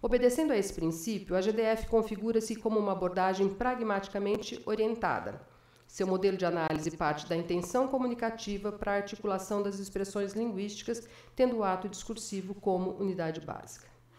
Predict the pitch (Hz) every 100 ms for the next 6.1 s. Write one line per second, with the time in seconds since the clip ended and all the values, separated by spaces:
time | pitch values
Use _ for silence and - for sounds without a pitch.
0 | - - - - 214 240 277 285 - -
1 | 233 208 202 185 180 165 156 180 180 143
2 | 165 185 160 160 - 196 190 214 208 202
3 | 196 196 196 202 208 254 233 165 160 170
4 | 190 196 196 190 180 180 180 180 - 202
5 | 202 190 175 180 185 196 190 185 185 202